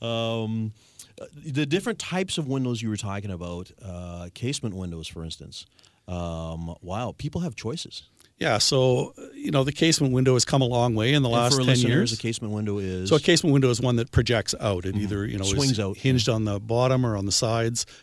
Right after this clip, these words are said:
Speaker 2: and it swings out, yeah. Um, you know, for Westech, for example, you know, our, our focus is, um, more new construction, high-end homes. And ten years ago, seventy-five percent of our product was sliding windows.
Speaker 1: Uh-huh.
Speaker 2: Now seventy-five percent of our product is casement windows.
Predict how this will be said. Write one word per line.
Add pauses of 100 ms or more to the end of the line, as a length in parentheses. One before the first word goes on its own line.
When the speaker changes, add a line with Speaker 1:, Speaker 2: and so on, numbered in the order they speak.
(120)
Speaker 2:
and
it
swings
out,
yeah.
Um, (500)
you
know, (540)
for
Westech,
for
example,
you
know,
our,
our
focus
is,
um,
more
new
construction,
high-end
homes. (380)
And
ten
years
ago,
seventy-five
percent
of
our
product
was
sliding
windows.
Speaker 1:
Uh-huh. (120)
Speaker 2:
Now
seventy-five
percent
of
our
product
is
casement
windows.